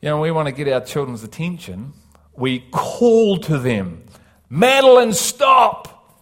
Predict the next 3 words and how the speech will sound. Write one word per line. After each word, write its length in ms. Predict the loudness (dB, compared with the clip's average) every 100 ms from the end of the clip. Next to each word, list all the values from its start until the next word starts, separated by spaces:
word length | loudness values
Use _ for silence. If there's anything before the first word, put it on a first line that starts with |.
| _ _ _ _ _ _ _ _ _ _ _ _ _ -8
It's 240 | -8 -8
not, 300 | -10 -10 -10 -20 _ -20 -20 _ _
Hey, 120 | -20